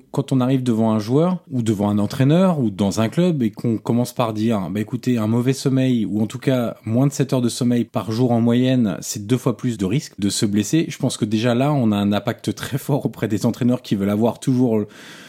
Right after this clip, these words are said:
la plus grande disponibilité de leurs joueurs, des joueurs qui, euh, bah, craignent un petit peu évidemment la, la blessure et d'être mis, euh, de côté sur des périodes plus ou moins longues.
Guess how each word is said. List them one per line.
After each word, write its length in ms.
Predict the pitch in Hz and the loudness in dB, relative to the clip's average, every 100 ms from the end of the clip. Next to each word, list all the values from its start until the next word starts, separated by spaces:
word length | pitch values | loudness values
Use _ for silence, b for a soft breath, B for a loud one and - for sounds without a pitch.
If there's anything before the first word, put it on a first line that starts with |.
| B B | B B
la 220 | 107 104 | -2 -2
plus 180 | - 117 | -2 0
grande 220 | 110 139 | 4 4
disponibilité 720 | 139 - 143 139 127 127 123 | 2 2 2 2 2 0 0
de 100 | 110 | 2
leurs 140 | 110 | 2
joueurs, 280 | 110 143 190 | 2 2 2
des 120 | 143 | 2
joueurs 320 | 123 131 139 - | 2 2 2 0
qui, 320 | 127 127 120 | -2 2 2
euh, 220 | 107 98 | 2 0
bah, 500 | 95 92 92 90 90 | -2 -4 -6 -4 -6
craignent 460 | - - 147 131 104 | -4 0 2 2 0
un 120 | 107 | -2
petit 180 | 104 - | -4 -8
peu 200 | 107 120 | -4 0
évidemment 380 | 110 101 107 117 | 0 0 0 0
la, 280 | 104 90 90 | 0 -2 -2
la 160 | 92 | -4
blessure 420 | 90 98 95 135 117 | -2 -4 -2 -2 -2
et 60 | |
d'être 280 | 98 92 - | -2 -4 -2
mis, 280 | 101 117 113 | 0 2 2
euh, 180 | 95 90 | 0 -2
de 120 | 101 | -4
côté 320 | - 110 123 | -2 -2 -2
sur 180 | 120 92 | -4 -4
des 120 | 90 | -6
périodes 340 | 90 101 101 90 | -4 -4 -2 -6
plus 280 | - 104 | -6 -6
ou 40 | 101 | -2
moins 240 | 101 98 | 0 2
longues. 320 | 120 202 143 | 4 4 2